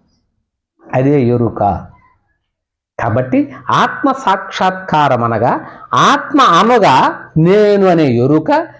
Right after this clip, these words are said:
సాక్షాత్ అనగా ఇప్పుడు ఇక్కడ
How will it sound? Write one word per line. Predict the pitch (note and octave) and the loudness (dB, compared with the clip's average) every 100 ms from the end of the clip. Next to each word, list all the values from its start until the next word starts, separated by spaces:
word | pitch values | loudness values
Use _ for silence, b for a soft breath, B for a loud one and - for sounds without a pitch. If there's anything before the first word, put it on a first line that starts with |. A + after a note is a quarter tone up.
| B | B
సాక్షాత్ | - A3 D#4+ - - C4+ A#3+ - F#3+ | -2 0 0 -2 -2 2 2 2 0
అనగా | F#3 C#3 C3 F3 - B - | 2 2 2 2 -4 B 0
ఇప్పుడు | D4+ - - D4+ C#4+ A#3+ | 2 2 -2 0 4 4
ఇక్కడ | F#3+ D3 E3 D#3+ A3+ A3+ | 4 2 0 0 0 2